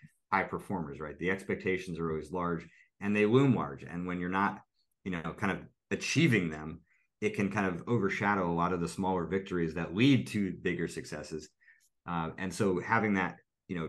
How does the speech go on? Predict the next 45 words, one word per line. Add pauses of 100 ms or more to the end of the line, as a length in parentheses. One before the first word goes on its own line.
(160)
change,
right,
to
change
that
perspective,
right, (500)
can
actually
tap
into
more
of
that
energy
also,
because
sometimes, (580)
you
know,
it,
you
can
le-,
you
can
get
a
little
burned
out,
you
can
get
a
little
crusty,
you
can
lose
a
little
motivation
simply
because